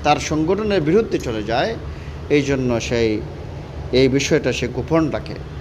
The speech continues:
তো তাকে কিয়ামতের দিন তাকে আগুনের লাগাম পরিয়ে দেওয়া হবে। আবু হুরায়রা রাদিয়াল্লাহু তাআলা আনহু বলেন, রাসূলুল্লাহ সাল্লাল্লাহু আলাইহি ওয়াসাল্লাম বলেছেন,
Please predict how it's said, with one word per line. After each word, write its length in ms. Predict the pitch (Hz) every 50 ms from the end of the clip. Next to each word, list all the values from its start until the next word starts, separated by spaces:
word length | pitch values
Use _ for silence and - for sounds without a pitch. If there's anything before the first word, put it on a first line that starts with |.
| - - - - - - - - - - - - - - - - - - - - - - - - - - - - - -
তো 100 | - 143
তাকে 640 | 143 - 156 160 160 151 - 160 151 143 139 139 - - - - - - - - - - - - -
কিয়ামতের 600 | - 151 151 151 151 156 143 131 147 135 135 131
দিন 340 | 123 139 135 135 131 123 117 110
তাকে 220 | 127 120 - 135
আগুনের 420 | 127 123 127 127 127 147 147 143 135
লাগাম 380 | 123 123 127 120 143 151 147 -
পরিয়ে 240 | 135 113 113 107 101
দেওয়া 200 | - 104 95 95
হবে। 220 | 95 101 87 - - - - - - - - - - - - - - - - - - - - - - - -
আবু 200 | 113 131 131 143
হুরায়রা 460 | 135 131 135 135 151 165 170 165 160
রাদিয়াল্লাহু 400 | 147 135 139 135 135 131 127 127
তাআলা 240 | 127 139 127 127 127
আনহু 120 | 123 120 117
বলেন, 280 | 113 117 117 120 117 113
রাসূলুল্লাহ 560 | 120 120 - - 151 151 151 147 143 147 143
সাল্লাল্লাহু 580 | 135 - 143 131 131 127 127 131 131 127 120 123
আলাইহি 300 | 120 123 120 120 117 120
ওয়াসাল্লাম 360 | 110 - - 123 120 120 117
বলেছেন, 400 | 110 113 113 113 - - 117 104